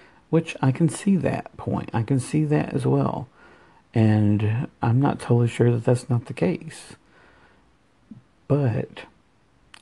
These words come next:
you know, there are some that also believe, and I do believe as well, that we'll stand before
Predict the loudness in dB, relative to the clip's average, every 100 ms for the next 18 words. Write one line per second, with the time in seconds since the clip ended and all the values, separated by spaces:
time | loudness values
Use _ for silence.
0 | -4 0 2 4 4 2 0 2 2 0
1 | -2 0 2 2 2 2 0 -2 -6 -12
2 | -20 -20 _ _ 0 2 2 0 0 2
3 | 2 2 2 2 0 -4 0 2 2 0
4 | -2 -2 -2 0 2 2 0 0 0